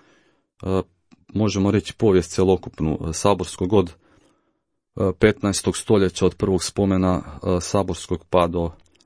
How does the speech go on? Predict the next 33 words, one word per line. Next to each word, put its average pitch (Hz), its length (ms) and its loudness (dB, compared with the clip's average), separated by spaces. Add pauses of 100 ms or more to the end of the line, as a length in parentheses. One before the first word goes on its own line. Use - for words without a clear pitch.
(140)
danas, 92 340 0
gdje 85 120 -4
će - 140 -4
zaista 90 360 -2
sve - 180 -2
teme 87 300 0
biti 87 260 -4
pokrivene 101 640 -2
i 117 120 2
vezano, 95 500 0 (540)
e, 95 120 -6
neke 98 260 -2
stvari 92 340 0
i 110 120 0
za 98 140 0
Domovinski 101 600 0
rat, 139 220 0
ali 127 160 4
ono 120 160 2
što - 160 0
je 101 80 -2
prethodilo 92 600 2 (580)
tome, 110 300 2
e, 90 100 -2 (200)
razdoblje 95 680 0
bivše 92 340 -2
Jugoslavije, 110 640 0
pa 101 140 4
i 98 100 2
ranije 95 380 0
Drugi 92 260 -2
svjetski - 480 -2
rat, 95 240 2